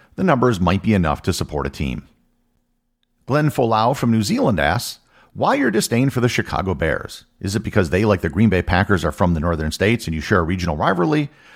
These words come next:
Or are they just, as you say, truly horrible? Cheers." Well, Glenn, the Chicago Bears and the Green Bay Packers are the two oldest N F L franchises.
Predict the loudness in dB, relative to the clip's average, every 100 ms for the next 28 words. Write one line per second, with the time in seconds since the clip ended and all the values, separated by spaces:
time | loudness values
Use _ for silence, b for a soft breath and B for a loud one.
0 | B -2 0 2 2 0 0 0 0 -2
1 | -2 -2 -2 -2 -6 -8 -6 -4 -2 -4
2 | -8 -14 _ _ 0 0 0 -4 -12 -12
3 | _ _ _ _ _ _ _ _ _ _
4 | _ -2 -2 0 -2 -2 -2 -6 -6 -2
5 | 0 2 2 2 2 2 0 -2 0 2
6 | 2 2 0 2 0 0 -2 -4 0 2
7 | 2 2 2 2 0 0 0 2 0 2
8 | 2 2 2 -4 -6 -14